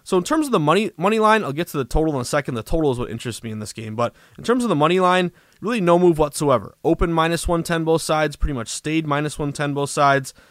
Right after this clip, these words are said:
Uh, currently fifty-five percent of bets and fifty-seven percent of the money is on the Islanders, so slightly in Islanders here. The Islanders are the better team. Uh, they're the number one wild card spot right now. Washington is six point out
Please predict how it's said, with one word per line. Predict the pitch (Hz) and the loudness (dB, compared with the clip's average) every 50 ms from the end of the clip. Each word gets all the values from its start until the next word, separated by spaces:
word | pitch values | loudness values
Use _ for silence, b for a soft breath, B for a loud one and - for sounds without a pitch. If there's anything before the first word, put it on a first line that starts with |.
| b b b b | b b b b
Uh, | - 113 113 | -10 -10 -10
currently | - - 185 175 165 151 139 | -4 -2 -2 -2 0 -2 -4
fifty-five | 131 - - 165 - 160 151 - 156 147 143 | -6 -6 -6 -8 -8 -10 -4 -2 -2 -2 -2
percent | - 139 - - 143 123 | -4 -6 -6 -4 -4 -4
of | 107 101 _ | -6 -4 _
bets | - 127 175 233 - - - - b b b b b b b | 0 2 2 2 0 -2 -6 -6 b b b b b b b
and | - 127 - | -12 -8 -6
fifty-seven | - 160 - 151 143 - - 151 151 147 | -6 -6 -6 -6 -6 -4 -2 -2 -2 -2
percent | 135 - 160 139 - | -4 -4 -4 -4 -6
of | 113 120 | -6 -6
the | 117 113 | -4 -4
money | 113 110 117 131 160 175 170 | -2 0 0 0 0 0 -2
is | 143 131 | -2 -2
on | 135 120 | -2 -4
the | 113 107 - | -4 -6 -4
Islanders, | - 117 123 143 175 208 240 247 247 - | -4 -2 0 0 2 2 2 0 0 -2
so | - 131 | -6 -8
slightly | 113 - - 135 131 - 135 131 | -8 -6 -6 -6 -6 -4 -6 -6
in | 123 | -6
Islanders | 113 123 131 139 143 139 143 143 - - | -4 -4 -2 -2 -2 -2 -2 -4 -4 -4
here. | 151 143 139 139 135 131 b b b b b | -2 2 2 2 2 2 b b b b b
The | - 127 | -6 -2
Islanders | 131 143 151 151 143 131 120 | 0 0 2 2 0 -2 -2
are | - 127 135 | -2 -2 -2
the | 131 120 | -2 -2
better | 117 120 113 110 | 0 0 0 -2
team. | 104 - - 139 143 147 147 143 156 - | -2 -4 -2 0 2 2 0 0 -2 -6
Uh, | - 113 113 107 | -10 -10 -10 -8
they're | 104 113 113 | -6 -6 -4
the | 113 113 | -4 -2
number | 117 123 127 127 127 | -4 -4 -2 -2 0
one | 127 131 123 | 0 0 0
wild | 117 120 123 127 120 - | 2 0 0 -2 -2 -4
card | - 131 123 120 | -6 -6 -6 -4
spot | - - 120 117 | -4 -4 -4 -2
right | 107 127 127 123 | -4 -6 -6 -4
now. | 131 131 131 131 131 123 b b b b b b b - | -4 -4 -2 -2 -4 -6 b b b b b b b -6
Washington | 120 123 123 - 135 127 117 - 127 117 | -4 -4 -4 -4 -8 -8 -8 -8 -8 -6
is | 107 - | -6 -6
six | - 156 - - | -6 -6 -8 -8
point | - - 135 113 101 - | -6 -6 -6 -6 -4 0
out | 123 143 170 185 - | 2 2 2 2 0